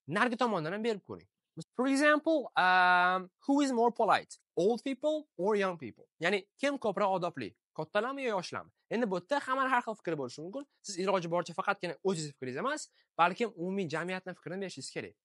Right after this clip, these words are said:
Misol uchun, sizning fikringizcha, a, yo-, kattalar, ko'proq hayotni ko'rganlar odobli bo'lsa, balkim kimdir o'ylar, yosh bolalar ko'proq odobli, chunki ularga, a, tarbiyani endi berishayotgan. Shunga asoslangan holda faqatgina I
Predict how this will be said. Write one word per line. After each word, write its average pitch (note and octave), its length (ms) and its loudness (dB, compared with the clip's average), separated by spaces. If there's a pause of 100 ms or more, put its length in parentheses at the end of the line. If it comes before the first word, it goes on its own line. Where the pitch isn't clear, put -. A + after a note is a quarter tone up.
(140)
Misol F3 200 -4
uchun, D#3 180 -6
sizning B3 360 0
fikringizcha, F3+ 400 -2 (420)
a, D#3 80 4 (460)
yo-, D3+ 220 -6
kattalar, G3+ 560 0 (200)
ko'proq F3 360 -4
hayotni F#3 240 -4
ko'rganlar E3+ 520 -4 (180)
odobli C#3 380 -4
bo'lsa, C4 300 -6 (180)
balkim C#4 400 0
kimdir C#3 340 -4
o'ylar, F#3+ 160 -2
yosh G#3+ 280 -4
bolalar A3 280 0
ko'proq C3+ 320 -6
odobli, G3 340 -6 (240)
chunki F3+ 240 -10
ularga, D3 460 -2
a, C3+ 100 -4 (340)
tarbiyani E3+ 380 -6
endi F#3+ 140 -6
berishayotgan. F3 520 -8 (520)
Shunga B3+ 320 2
asoslangan F#3 400 -4
holda E3 300 0 (340)
faqatgina F3 460 -4 (260)
I A#2+ 220 -2